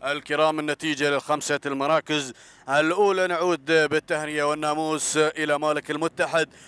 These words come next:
على هذا الانتصار. التوقيت الزمني ست دقائق وأحد عشر ثانية. تهانينا لسهيل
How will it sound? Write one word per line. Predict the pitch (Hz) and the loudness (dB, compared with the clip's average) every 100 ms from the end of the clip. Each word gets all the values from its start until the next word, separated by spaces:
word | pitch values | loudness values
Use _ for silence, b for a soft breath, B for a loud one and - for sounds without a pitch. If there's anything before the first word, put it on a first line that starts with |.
| B | B
على | 135 156 156 | -2 2 2
هذا | 147 151 147 | 2 0 0
الانتصار. | 147 151 139 143 135 | -4 -6 0 0 0
التوقيت | 120 151 151 139 | -2 -4 -4 -6
الزمني | 123 160 170 180 208 220 B B | -2 0 0 -4 -4 -8 B B
ست | - 156 139 | -4 -2 -2
دقائق | 147 151 175 202 214 226 _ _ _ - _ - | -2 2 4 4 0 -6 _ _ _ -20 _ -10
وأحد | 127 147 147 - 156 | 0 2 2 0 0
عشر | 143 156 147 143 143 135 | 0 0 0 2 0 0
ثانية. | 151 151 143 135 | 2 2 0 -6
تهانينا | 143 135 143 147 | -4 -4 -4 -8
لسهيل | 143 139 - 156 156 151 | -6 -8 -2 0 2 -2